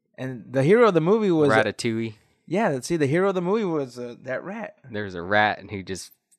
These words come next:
Speaker 2: crawled across th-, m-, and magically pushed the correct buttons to release him from the quantum realm.
Speaker 1: Mm-hmm.
Speaker 2: Oh, that's it. I mean, you can't make that up. That's literally what happened in the movie.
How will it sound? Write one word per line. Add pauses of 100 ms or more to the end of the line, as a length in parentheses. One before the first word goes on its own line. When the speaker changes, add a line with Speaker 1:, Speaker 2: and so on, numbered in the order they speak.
(500)
Speaker 2:
crawled
across (140)
th-, (140)
m-,
and
magically
pushed
the
correct
buttons
to
release
him
from
the
quantum
realm. (1300)
Speaker 1:
Mm-hmm. (640)
Speaker 2:
Oh,
that's
it. (1400)
I
mean,
you
can't
make
that
up.
That's
literally
what
happened
in
the
movie.